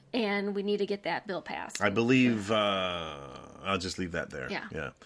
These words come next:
Speaker 2: Much like Stephanie DeGarry, uh, the mother of thirteen-year-old Maddie, who joined us a few weeks ago on the show,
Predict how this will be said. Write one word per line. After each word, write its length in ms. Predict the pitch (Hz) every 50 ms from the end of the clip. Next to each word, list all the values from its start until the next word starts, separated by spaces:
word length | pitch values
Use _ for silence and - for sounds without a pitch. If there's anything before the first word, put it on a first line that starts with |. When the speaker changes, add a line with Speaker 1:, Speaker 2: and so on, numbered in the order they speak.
| - - - - - - - -
Speaker 2:
Much 260 | 131 160 175 170 -
like 160 | 185 175 165
Stephanie 420 | - - - 185 165 - 160 170 165
DeGarry, 680 | 143 135 113 131 156 170 185 190 196 208 214 202 - -
uh, 300 | - 135 139 135 135 131
the 80 | 127 131
mother 280 | 139 151 147 156 151
of 80 | 127 -
thirteen-year-old 600 | - 156 147 139 - 151 147 147 147 139 127 117
Maddie, 480 | 117 120 120 131 143 151 170 175 -
who 220 | 120 120 147 135 127
joined 320 | 110 107 127 131 135 135 127
us 140 | 131 127 -
a 60 | 120
few 240 | - - 131 131 131
weeks 200 | 135 131 131 -
ago 220 | 139 127 131 127 123
on 120 | 123 123
the 80 | 117 110
show, 420 | - - 131 123 123 127 135